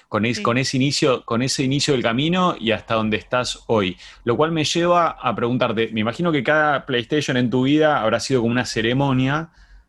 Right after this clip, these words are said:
Speaker 1: Eh, cuando llegó
Speaker 2: Mm.
Speaker 1: la Play uno ya nos la recordaste, cuando llegó la Play dos, la Play tres, tuviste todas. ¿Cuál fue el primer contacto con la Play cinco y cómo fue?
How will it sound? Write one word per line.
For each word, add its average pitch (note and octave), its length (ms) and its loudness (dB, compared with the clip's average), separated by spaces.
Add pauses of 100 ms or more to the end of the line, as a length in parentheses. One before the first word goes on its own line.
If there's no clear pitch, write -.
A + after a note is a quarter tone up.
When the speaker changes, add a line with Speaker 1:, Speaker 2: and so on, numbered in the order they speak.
(220)
Speaker 1:
Eh, G2 360 -2
cuando F#2+ 200 -2
llegó G2+ 380 0
Speaker 2:
Mm. G2+ 40 -4
Speaker 1:
la A2 160 -4
Play A2 180 2
uno C#3 300 -2
ya G#2+ 220 -2
nos G2+ 340 -2
la G#2 100 -2
recordaste, C3+ 640 0
cuando F#2+ 200 -4
llegó G#2 240 -2
la G2 120 0
Play G2 200 -2
dos, C3+ 320 2
la G#2 120 -2
Play G2 180 -2
tres, B2 240 -2
tuviste A#2 340 -2
todas. F2+ 360 0 (220)
¿Cuál F#3+ 140 0
fue A3 480 0
el A2 160 -2
primer B2+ 260 0
contacto C3+ 400 -2
con A#2 80 2
la G#2 120 0
Play A2 180 0
cinco F2+ 480 -4
y F#2 100 -4
cómo G#2+ 300 0
fue? - 220 -6